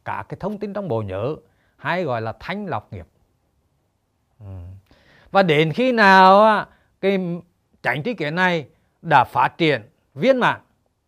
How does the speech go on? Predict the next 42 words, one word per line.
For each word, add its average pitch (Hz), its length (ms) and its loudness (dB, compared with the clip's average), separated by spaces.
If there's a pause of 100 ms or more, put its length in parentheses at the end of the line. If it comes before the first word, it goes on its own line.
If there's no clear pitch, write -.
(380)
minh 214 460 -2
này 165 140 -2
xóa 127 400 -2
bỏ 127 260 2
vô 165 220 -4
minh 202 220 -10
chấp 202 220 -12
ngã 110 200 -10
trong 156 120 -14
bộ 101 120 -12
nhớ, 90 200 -18 (680)
thì 156 140 -4
lúc 170 360 -4
đó 117 280 -4
là 160 120 -4
toàn 147 520 -2
bộ 117 300 -6
cái 123 80 -14
kho 165 240 -6
chứa 101 240 -16
đó 139 640 -10 (440)
là 127 160 -8
được 120 200 -12
thanh 151 180 -14
lọc, 104 220 -14 (640)
không 208 400 -8
còn 120 440 -6
là 110 500 -10
nơi 160 240 -6
chứa 110 200 -16
nghiệp 110 260 -12
nữa, 104 120 -14 (640)
mà 123 380 -6
nơi 147 240 -8
đó 98 240 -10
là 113 360 -10
chứa 101 380 -18
thông 180 220 -16
tin 165 180 -12
trí 104 160 -18
tuệ. 90 240 -16 (840)
Ừ. 101 60 -20